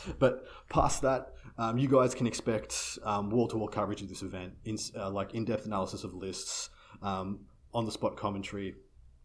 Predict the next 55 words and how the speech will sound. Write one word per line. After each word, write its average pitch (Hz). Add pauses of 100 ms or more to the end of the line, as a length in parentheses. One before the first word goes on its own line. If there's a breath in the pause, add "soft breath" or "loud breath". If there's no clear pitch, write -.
(140)
We're 120
gonna 127
have 117
some 113
roaming 117
people 113
keeping 113
up 107
with 110
the 107
best 104
tables. 110
We've 98
taken 107
some 107
inspiration 104
from 101
a 98
few 101
other 101 (360 loud breath)
notable, 104
um, 95
streamers. 127 (160 loud breath)
And -
on 113
top 123
of 117
that, 110
we're 110
trying 110
to 95
do 104
something 98
brand 95
new 90
by 92
bringing 98
on 92
the, 90
uh, 82
Chapter -
Tactics 95
team, 90 (320 loud breath)
um, 90
headed 120
up 110
by 98 (140)
Peter 113
the 101
Falcon, 107 (100)
with 95
all 101
your 101
stats 92
knowledge, 90